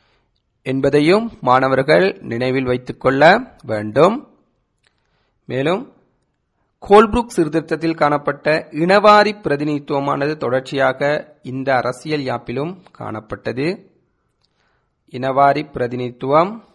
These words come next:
தொடர்ந்தும் காணப்பட்டது. அத்தோடு சட்டவாக்க கழகத்தில் தொடர்ந்தும்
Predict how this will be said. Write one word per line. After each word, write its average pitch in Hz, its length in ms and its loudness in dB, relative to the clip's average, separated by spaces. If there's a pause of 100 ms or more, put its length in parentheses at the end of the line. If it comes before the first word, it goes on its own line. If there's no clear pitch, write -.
(180)
தொடர்ந்தும் 131 540 -2 (580)
காணப்பட்டது. 127 1000 -4 (880)
அத்தோடு 156 480 -2 (2000)
சட்டவாக்க 226 540 6
கழகத்தில் 151 640 -2
தொடர்ந்தும் 196 560 0